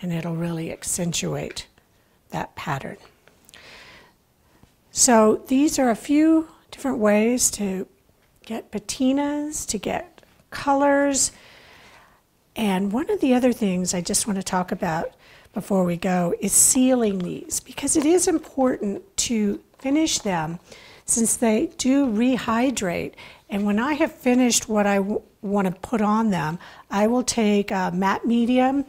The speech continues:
or a gloss medium, depending on, you know, the sheen I want, and I will make sure that I seal both sides. Then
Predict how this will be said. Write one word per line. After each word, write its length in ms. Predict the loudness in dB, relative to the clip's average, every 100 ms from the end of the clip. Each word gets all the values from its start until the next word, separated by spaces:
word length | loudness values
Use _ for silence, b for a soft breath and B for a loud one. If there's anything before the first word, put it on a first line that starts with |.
| -8
or 180 | -8 -6
a 20 |
gloss 420 | -4 -2 -2 -2
medium, 460 | 0 0 0 0 -4
depending 480 | -6 -6 -4 -2 -4
on, 480 | -4 -4 -4 -6 -10 _ _
you 80 | -12
know, 100 | -10
the 120 | -8
sheen 320 | -4 0 0
I 140 | 0 0
want, 340 | -2 -4 -6 B B B B B
and 160 | 2
I 80 | 4
will 120 | 6
make 200 | 4 4
sure 200 | 4 2
that 140 | 4 6
I 100 | 6
seal 460 | 4 4 4 2 B B _
both 200 | 2 2
sides. 680 | 2 0 -2 -4 -8 -8 -12 -12 _ b b b -4
Then 520 | 2 4 4 2 -2